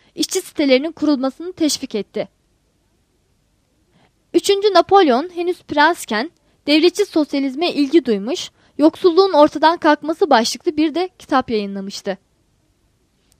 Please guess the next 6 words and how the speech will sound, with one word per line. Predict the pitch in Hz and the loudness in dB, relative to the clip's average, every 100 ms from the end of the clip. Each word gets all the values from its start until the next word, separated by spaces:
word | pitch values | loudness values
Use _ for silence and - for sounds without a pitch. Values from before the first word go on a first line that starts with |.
| - | -8
Üçüncü | 339 392 392 415 | -4 -2 0 2
Napolyon'un | 285 247 226 220 262 370 - | 2 2 0 0 -6 -6 -2
devletin | 311 320 339 392 | 0 2 0 -4
işsizlerin | 320 - 311 339 349 | -6 -8 -4 -4 -4
korunması | 311 302 330 330 370 | -2 -4 -2 -4 -2
için | 320 277 | -2 -4